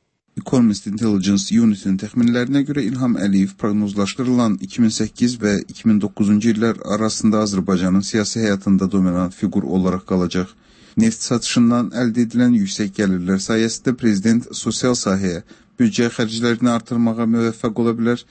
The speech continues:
və həmçinin siyasi elitanı ona sədaqəti üstündə mükafatlandırmağa. Oktyabr ayında keçiriləcək növbəti prezident seçkiləri ərəfəsində elitanın loyallığını itirməmək isə ola bilsin İlham Əliyevin ən vacib vəzifəsi olacaq. Economist Intelligence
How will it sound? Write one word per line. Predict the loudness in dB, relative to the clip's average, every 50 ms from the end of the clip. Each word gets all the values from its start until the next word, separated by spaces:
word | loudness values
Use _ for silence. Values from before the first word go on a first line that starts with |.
| -20 -20 -16 -6 -4
və | -2 -2 0
həmçinin | 0 0 -2 0 0 0 0 0 0
siyasi | 0 0 0 0 0 0 -2 0 0 0
elitanı | 0 -2 -2 0 2 2 2 2 2
ona | 0 0 0 0
sədaqəti | 0 0 2 2 2 0 0 -4 -6 -6 -10
üstündə | -8 -2 0 0 0 2 0 0 0 -2
mükafatlandırmağa. | -2 -2 -2 -2 -2 -2 -2 -4 -2 0 0 2 2 2 2 0 0 0 -2 -4 -6 -8 _ _ _ _ _ -8
Oktyabr | -8 -6 -2 -2 0 0 0 0 0
ayında | 0 2 2 2 0 -2 -4
keçiriləcək | -8 -8 -8 -6 -2 -2 -2 0 0 0 0 2 0
növbəti | 0 -2 -4 -6 -6 -6 -8
prezident | -4 -2 -2 -2 -2 0 -2 -2 -2 -4
seçkiləri | -8 -10 -6 -4 -2 0 0 2 2 0
ərəfəsində | 0 -2 -4 -4 -4 -4 -2 0 2 2 2 2 2 0 -2
elitanın | -2 -2 0 0 2 2 2 0 0 0
loyallığını | 2 2 0 0 0 -2 -4 -4 -2 -2 -2 -2 -4
itirməmək | -4 -6 -4 -2 0 0 0 0 0 -2 -2
isə | -2 -4 -4 -6 -6 -12 -20 _ _ _ _ _ -2
ola | 0 0 0 0
bilsin | -2 -4 -2 2 2 4 4
İlham | 2 2 2 0 2 0
Əliyevin | 0 0 0 0 0 0 0 -2 -2
ən | -2 -2 -2 0 0
vacib | 0 0 0 -2 -4 0
vəzifəsi | 0 0 0 -2 -2 -4 -4 -2 0 0
olacaq. | 0 0 0 -2 -4 -6 -8 -12 _ _ _ _ _ _ -10 -6
Economist | -2 0 2 4 4 2 2 2 0
Intelligence | 0 0 2 0 0 0 0 0 0 -2 -2 -2 2